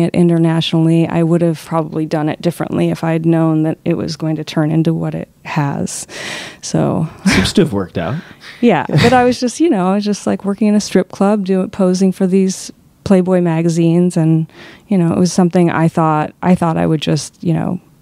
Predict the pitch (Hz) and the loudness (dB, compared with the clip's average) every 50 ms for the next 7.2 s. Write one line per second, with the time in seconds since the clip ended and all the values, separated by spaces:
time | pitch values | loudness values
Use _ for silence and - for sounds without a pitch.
0 | _ _ _ _ _ _ _ _ _ _ _ _ _ - - - - 175 175 165 | _ _ _ _ _ _ _ _ _ _ _ _ _ -4 -4 -2 2 2 2 2
1 | 160 156 156 156 160 160 156 151 143 143 _ _ _ _ _ _ _ - 170 156 | 2 2 2 2 2 2 0 -2 -4 -8 _ _ _ _ _ _ _ -2 -2 -2
2 | 151 156 156 156 165 160 156 147 147 160 151 151 147 151 151 151 151 - - 156 | -2 -2 -4 -4 -4 -4 -4 -4 -2 0 0 0 0 0 0 0 0 0 -2 -2
3 | 151 151 165 170 - - - 160 147 156 156 156 151 160 151 156 147 147 - - | -2 -2 -4 -6 -8 -6 -4 -2 0 0 0 0 0 0 0 0 0 -2 -4 -2
4 | 160 156 147 131 120 127 165 - - - - 196 - 165 156 - 160 156 151 151 | -2 0 0 0 0 -2 -4 -6 -8 -10 -10 -10 -10 -6 -4 -2 0 0 0 0
5 | 139 156 - - - 180 160 160 - - - _ - 185 - - - - 170 156 | -2 -4 -8 -6 -2 -2 -2 -2 -2 -8 -10 _ -6 -6 -6 -6 -4 -2 0 0
6 | 147 147 147 151 156 165 160 151 - - 180 170 160 - - - 160 147 - 156 | 0 0 -2 -2 -2 -2 -4 -4 -4 -2 -2 -2 -2 -2 -2 -4 -2 -2 0 -2
7 | - - 185 185 | -2 -2 -4 -6